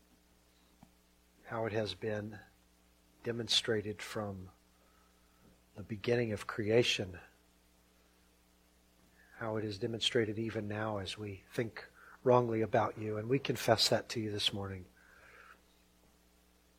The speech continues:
How we, much like the people of Judah, we bring worship to you while thinking wrongly of you, questioning your justice in various ways.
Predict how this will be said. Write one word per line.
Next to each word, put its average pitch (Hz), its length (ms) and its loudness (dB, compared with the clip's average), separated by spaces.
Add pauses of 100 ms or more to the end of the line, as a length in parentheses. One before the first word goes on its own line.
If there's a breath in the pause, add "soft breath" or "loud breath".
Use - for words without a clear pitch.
(640)
How 117 280 2
we, 110 540 0
much 117 300 -2
like 113 460 -4 (480 soft breath)
the - 60 -20
people 113 340 -4
of 104 80 -6
Judah, 107 420 -2 (2000)
we 131 100 4
bring 123 280 6
worship 113 480 0
to - 160 0
you 110 200 -2
while 110 240 10
thinking 113 400 -2
wrongly 107 460 -2
of 101 180 -4
you, 98 220 -6 (2000 loud breath)
questioning 110 500 -2
your 104 140 -2
justice - 500 0
in 101 100 -4
various 104 400 0
ways. 90 440 -4